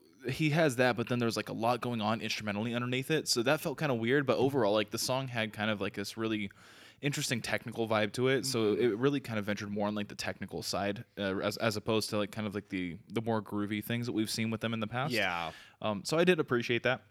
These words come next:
Speaker 1: It's gonna be an album titled Kin, uh, K I N. The album cover is this very interesting ethereal looking thing that looks like two aliens looking at each other. Um, and I'm very interested to see kind of how the album takes shape,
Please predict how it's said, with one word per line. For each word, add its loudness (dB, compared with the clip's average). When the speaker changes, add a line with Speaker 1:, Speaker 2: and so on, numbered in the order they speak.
Speaker 1:
It's 2
gonna -2
be 2
an 0
album -2
titled 0
Kin, 0
uh, 0
K -2
I 2
N. 0
The -4
album -2
cover 2
is 0
this -4
very 2
interesting -6
ethereal -2
looking -4
thing -4
that -4
looks -6
like -8
two -8
aliens -4
looking -6
at -4
each -6
other. -4
Um, -2
and -6
I'm -4
very -2
interested -4
to -6
see -2
kind -8
of -10
how -2
the -4
album -2
takes -8
shape, -6